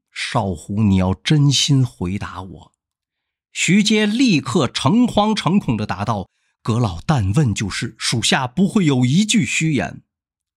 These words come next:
”“好。”“你说这世上什么人最亲呢？”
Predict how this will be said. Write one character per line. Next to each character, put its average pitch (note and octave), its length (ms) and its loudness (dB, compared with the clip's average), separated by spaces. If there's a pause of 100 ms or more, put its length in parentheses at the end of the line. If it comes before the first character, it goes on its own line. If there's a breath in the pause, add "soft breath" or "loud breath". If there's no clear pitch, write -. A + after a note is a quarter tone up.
(120)
”“好。 - 560 -12 (2000)
”“你 G#2+ 200 0
说 D3 920 0
这 - 140 -2
世 A3 500 0
上 G2+ 460 -6
什 - 380 -2
么 D3 160 0
人 A2+ 260 2
最 C#3 320 -2
亲 F#2+ 460 -4
呢？” E2+ 60 -16